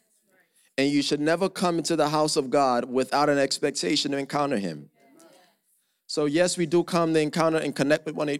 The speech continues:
with one another, but we can do that anywhere, right? We go to an ice cream shop and do that. But when we gather like this, we're not only coming to meet with each other, but we're here to meet with God. And I love that God can come with, with the noise.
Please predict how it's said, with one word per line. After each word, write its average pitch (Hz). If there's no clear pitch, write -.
with 131
one 139
another, 131
but 143
we 170
can 165
do 156
that 147
anywhere, 120
right? 101
We 131
go 135
to 127
an 117
ice 127
cream 127
shop 107
and 98
do 98
that. 90
But 123
when 123
we 185
gather 160
like 117
this, 131
we're 123
not 135
only 160
coming 147
to 127
meet 131
with -
each 131
other, 113
but 101
we're 113
here 120
to 113
meet 110
with 110
God. 82
And 113
I 113
love 131
that 131
God 131
can 127
come 135
with, 117
with 120
the 113
noise. 135